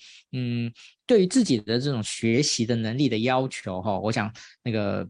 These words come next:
不要再说你自己呢是怎么怎么样，所以你没办法学什么什么东西，哈，这件事情请你啊，那个放到一边去。然后第三个呢，就是，呃，他自己呢，绝对是一个超级跨界者。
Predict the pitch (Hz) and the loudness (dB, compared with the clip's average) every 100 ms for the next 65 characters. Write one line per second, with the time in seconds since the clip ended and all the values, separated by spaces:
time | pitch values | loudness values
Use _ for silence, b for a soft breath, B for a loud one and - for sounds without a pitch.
0 | - 127 147 131 143 139 - 135 123 95 | -2 2 2 2 0 0 0 0 0 -4
1 | - 120 104 104 110 113 123 123 107 110 | -4 -4 -2 -2 -2 -2 -2 -2 -2 -2
2 | 110 151 135 127 - 131 117 110 127 147 | 0 0 0 -2 -2 0 0 -2 0 0
3 | 120 104 - 127 117 110 110 107 113 123 | 0 -2 0 -2 0 -4 -6 -6 -2 -2
4 | 131 143 - 120 117 156 151 147 123 117 | 0 0 0 -2 0 0 0 -2 -4 -6
5 | - 135 110 104 107 - 143 120 110 B | -6 -4 -2 -2 -6 -6 -4 -2 -4 B
6 | B - 175 151 147 156 151 175 - B | B -2 0 2 4 4 4 2 0 B
7 | B 127 123 113 - 185 - 170 170 147 | B 0 2 0 2 0 2 0 0 0
8 | 123 123 123 117 B B _ - 127 139 | -2 -2 -4 -6 B B _ -2 0 0
9 | 120 B B B 113 107 104 101 101 101 | -2 B B B -6 -4 -2 -2 -2 -4
10 | - 165 175 220 127 110 113 - 135 151 | -2 -2 2 2 2 0 -2 0 0 2
11 | 147 139 131 113 - 185 180 - 104 113 | 2 0 0 -2 2 4 4 0 -4 -4
12 | - - 139 98 - 95 - - | -4 0 0 0 -2 -4 -6 -16